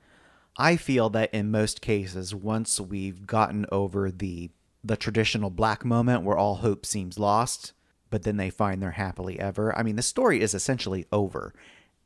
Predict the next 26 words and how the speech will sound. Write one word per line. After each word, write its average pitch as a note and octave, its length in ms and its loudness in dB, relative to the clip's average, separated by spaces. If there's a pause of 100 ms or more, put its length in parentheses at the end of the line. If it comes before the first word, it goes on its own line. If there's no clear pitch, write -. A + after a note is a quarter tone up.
(160)
So B2+ 300 6
there's C3 300 2
really D3+ 420 2
no A2+ 460 4 (340)
emotional A2 640 0
tension C#3+ 600 0 (320)
or, G2+ 400 0
frankly, G2+ 420 -4
any B2 240 -2
reason B2 540 4
to A#2 120 -4
have G2+ 220 0
a G2 60 0
sex - 340 0
scene G2 420 -6 (800)
as A2 160 -2
the A2+ 120 -4
last E2+ 340 -6
chapter. G#2+ 500 0 (560)
But B2 180 0
here, A#2+ 720 4 (420)
once C#3+ 240 4
again, A2+ 540 4 (340)
Kira D#3+ 320 2 (120)
expertly A2+ 840 0
knows G#2 500 2